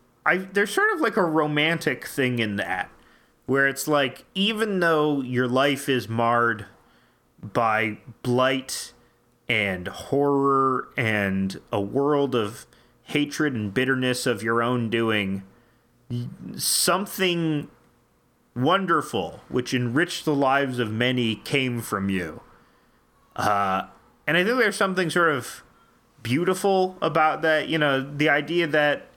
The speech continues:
some benevolent piece of the soul, of, of Rich Kiyanka's soul, is still lodged in that spirit. You know, some inalienable part of him that although he was, you know, evil and terrible,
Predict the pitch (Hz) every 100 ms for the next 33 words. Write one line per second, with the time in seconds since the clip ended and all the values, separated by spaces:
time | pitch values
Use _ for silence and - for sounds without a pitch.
0 | _ _ _ _ _ _ _ - - 190
1 | 185 180 147 156 147 160 160 170 160 131
2 | - - 160 - 151 117 110 120 - 147
3 | 143 117 95 92 - 110 104 - 117 107
4 | 135 147 - - 139 131 127 127 113 -
5 | 135 117 104 95 - 139 113 104 110 110
6 | 104 101 110 107 107 - - - 110 104
7 | - - 123 113 107 - 151 139 131 -
8 | - - _ - 151 143 156 156 151 143
9 | 127 123 127 139 139 127 123 113 107 107
10 | 110 123 120 131 123 123 120 110 117 113
11 | 107 117 127 120 113 110 107 98 - 120
12 | 117 104 95 95